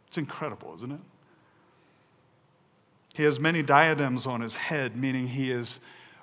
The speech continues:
royalty. And it hasn't just been bestowed upon him, but it's his right.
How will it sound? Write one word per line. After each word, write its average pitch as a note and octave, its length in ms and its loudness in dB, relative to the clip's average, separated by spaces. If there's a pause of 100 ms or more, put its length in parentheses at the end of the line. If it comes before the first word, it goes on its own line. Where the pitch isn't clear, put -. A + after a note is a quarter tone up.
royalty. G#2 800 -6
And A2 140 -4
it - 120 -4
hasn't E3 340 -4
just C#3 200 -8
been B2 180 -6
bestowed D3+ 640 -2
upon - 500 -6
him, G#2+ 340 -6
but A2 180 -6 (560)
it's B2+ 180 -8
his G2+ 260 -10
right. F#2 600 -10